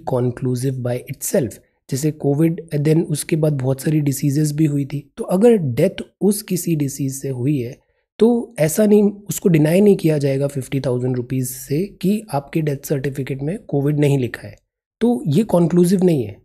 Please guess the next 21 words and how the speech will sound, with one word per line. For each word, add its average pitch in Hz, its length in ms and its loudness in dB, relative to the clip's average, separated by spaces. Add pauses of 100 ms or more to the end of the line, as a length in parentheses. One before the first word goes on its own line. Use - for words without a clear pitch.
(140)
इसको - 240 -6
ओपन 170 460 2
रखा 120 260 -4
है, 95 180 -14 (480)
दूसरे 170 400 2
पैरामीटर्स 175 600 2
भी 185 100 0
कंसीडर 135 460 -2
करिए, 113 280 -8
करे 127 380 -4
जाएंगे। 98 460 -10 (680)
Other 175 260 4
documents 180 600 2
provided, 139 540 -2
तो 202 80 -2
फैमिली 160 640 0
तब 160 220 0
भी 185 220 4
एंटेन-, 143 560 0
एंटाइटल्ड 139 560 -4
होगी 131 320 -6